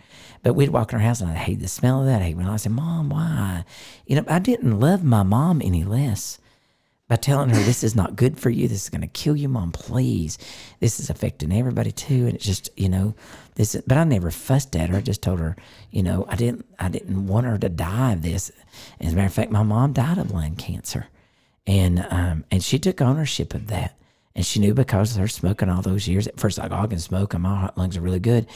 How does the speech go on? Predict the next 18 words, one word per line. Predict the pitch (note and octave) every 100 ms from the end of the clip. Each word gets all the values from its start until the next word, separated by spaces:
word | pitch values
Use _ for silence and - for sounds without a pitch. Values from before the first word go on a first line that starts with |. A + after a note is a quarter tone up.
| - - - -
And | G#2+ G2+
then | G2 -
after | F2+ F2 G2+
the | F2+
heart | F2
attack, | G2+ - G2 G#2+ -
three | - G#2+
years | G2+ G#2+ G#2+
later | A2 F#2+ G#2+ A#2+ C#3 C#2+ A#1 - _ -
is | F2 -
when | F#2+
she | -
found | D#2 E2 D#2
out | D#2
she | - E2+
had | E2
lung | D#2 A2
cancer. | - - E2 - -